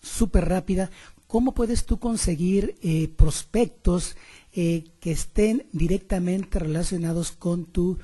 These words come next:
con tu producto o con tu servicio. Así es que vamos a comenzar. Si te das cuenta, estoy en mi perfil de Facebook. Eh, esto está, eh, como lo puedes ver, está en inglés.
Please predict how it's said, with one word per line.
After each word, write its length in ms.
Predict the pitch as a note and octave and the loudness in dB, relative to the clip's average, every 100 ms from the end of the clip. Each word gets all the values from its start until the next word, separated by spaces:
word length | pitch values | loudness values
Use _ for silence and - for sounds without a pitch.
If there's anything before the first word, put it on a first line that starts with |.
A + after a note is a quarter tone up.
| - - | -14 -6
con 200 | F#3 F3+ | -6 -4
tu 120 | F#3+ | 2
producto 440 | E3+ E3 D#3+ - | 2 2 -2 -10
o 140 | - D#3 | -10 -10
con 160 | E3 | -8
tu 80 | F3 | -6
servicio. 420 | E3+ D#3+ C#3+ - D3+ - - - - | -6 -6 -6 -6 -8 -12 -20 -20 -12
Así 180 | F3+ G#3 | -6 -4
es 80 | - | -4
que 80 | |
vamos 160 | G#3 G#3+ | -4 -4
a 60 | - | -4
comenzar. 420 | E3 D#3 F3+ - | -4 -2 -2 -4
Si 80 | G#3 | -4
te 100 | G#3 | -2
das 180 | D4 - | -2 -4
cuenta, 400 | B3 B3 - C4 - | -4 -4 -4 -8 -6
estoy 440 | - - G#3 G#3+ | -10 -4 -4 -2
en 100 | G3+ | -4
mi 80 | F#3 | -4
perfil 340 | F3 D3 F#3+ | -4 -4 -4
de 80 | F3 | -6
Facebook. 480 | - D#3+ E3 D#3 D4 - _ _ - _ - | -4 -4 -2 -4 -6 -10 _ _ -20 _ -6
Eh, 720 | E3+ E3 D#3+ D#3+ D#3 D#3 D3+ - - _ - | -2 0 0 0 0 -2 -6 -16 -20 _ -4
esto 240 | G3+ - | -2 -2
está, 560 | F3 - F3+ F#3 F3+ D#3 D#3 - - - | -2 -4 -4 -2 -4 -6 -8 -14 -18 -8
eh, 360 | D#3+ D#3 D3 | -6 -4 -6
como 160 | - D#3+ | -6 -6
lo 100 | D#3 | 0
puedes 220 | F3 F3+ | 2 2
ver, 100 | E3 | 0
está 140 | E3+ F#3 | -2 -4
en 80 | |
inglés. 400 | E3+ D#3 D#3 F#3 | -4 -4 -4 -4